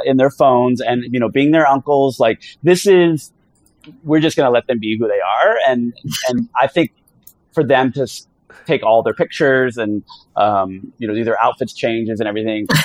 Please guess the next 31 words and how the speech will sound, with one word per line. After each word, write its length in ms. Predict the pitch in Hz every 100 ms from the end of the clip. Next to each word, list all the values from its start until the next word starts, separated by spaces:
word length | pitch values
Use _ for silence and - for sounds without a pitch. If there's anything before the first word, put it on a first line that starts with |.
| - -
in, 160 | 165 214
in 80 | 175
this 180 | 170 160 -
beautiful 440 | 143 180 190 160 147
<laughs> 40 |
backdrop 540 | 139 131 - 139 123 127
with 160 | 127
Vesuvius. 540 | 110 - 151 127 123 120
I 60 | 160
mean, 160 | 180
it 100 | 175
was, 220 | 143 143 123 120 - -
it 60 |
was 160 | 160 156
cool 240 | - 160 131
to 100 | 127
see 200 | - 110
them 380 | 107 107 104
do 180 | 101 113
that. 160 | 110 107 120
I 60 |
think 220 | 143 185 -
one 160 | 175
of 60 | 180
their 100 | 156
favorite 340 | 151 156 135
things 240 | 147 156 147
was 220 | 139 -
really 300 | 123 151 160
sitting 420 | - 135 139 131 - _ _ -
at 140 | 117